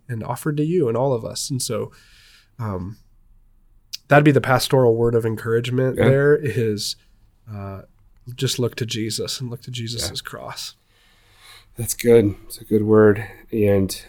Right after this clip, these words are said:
Speaker 2: I would say to add to that, the hope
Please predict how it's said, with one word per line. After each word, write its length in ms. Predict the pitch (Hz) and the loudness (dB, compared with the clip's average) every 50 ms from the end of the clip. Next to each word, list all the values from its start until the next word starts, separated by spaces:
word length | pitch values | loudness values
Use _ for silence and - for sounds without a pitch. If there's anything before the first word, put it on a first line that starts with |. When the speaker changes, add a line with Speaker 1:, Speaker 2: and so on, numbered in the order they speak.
| - | -8
Speaker 2:
I 60 | - 101 | -4 -2
would 160 | 95 95 - | -2 -2 -2
say 540 | - - 98 98 98 95 92 87 85 - - - _ _ _ _ _ _ - | -2 0 2 4 4 4 4 2 2 -2 -4 -12 _ _ _ _ _ _ -8
to 220 | - 110 98 - - | -4 -2 -2 -2 -2
add 240 | 95 98 98 98 95 | -2 -2 -2 -2 -2
to 180 | - - 110 95 | -4 -6 -6 -4
that, 380 | 87 85 80 78 76 - - - _ _ _ _ _ _ _ - | -4 -4 -2 -2 -2 -4 -6 -8 _ _ _ _ _ _ _ -10
the 480 | - 104 92 92 90 87 87 87 87 - - - - _ _ _ _ _ _ _ _ _ _ _ _ _ _ _ _ _ _ - | -6 -4 -2 -2 -2 -2 -2 -4 -6 -8 -10 -16 -20 _ _ _ _ _ _ _ _ _ _ _ _ _ _ _ _ _ _ -8
hope 420 | - - 131 98 95 113 - - | 0 2 2 2 2 0 -4 -8